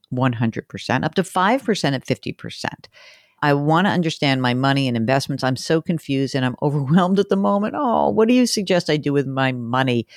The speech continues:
Should I consider other kinds of investments like stocks and bonds? Am I late to the game when it comes to saving for retirement? Can we just get back to that she's twenty-five? <laughs> Okay, Rachel,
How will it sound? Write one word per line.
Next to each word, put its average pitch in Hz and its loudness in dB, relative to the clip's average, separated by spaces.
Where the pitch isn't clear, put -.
Should 156 -2
I 143 2
consider 135 -4
other 262 4
kinds 135 0
of 120 -6
investments - -4
like - -2
stocks - -4
and 156 0
bonds? 220 2
Am 214 4
I 208 4
late 190 4
to 226 2
the 170 2
game 160 2
when 156 4
it 143 -2
comes 151 0
to 147 -4
saving 143 0
for 143 0
retirement? 135 0
Can 190 2
we 196 6
just 247 0
get 226 0
back 160 0
to 160 -2
that 139 -6
she's 147 -2
twenty-five? 135 0
<laughs> - -4
Okay, - -2
Rachel, 143 -2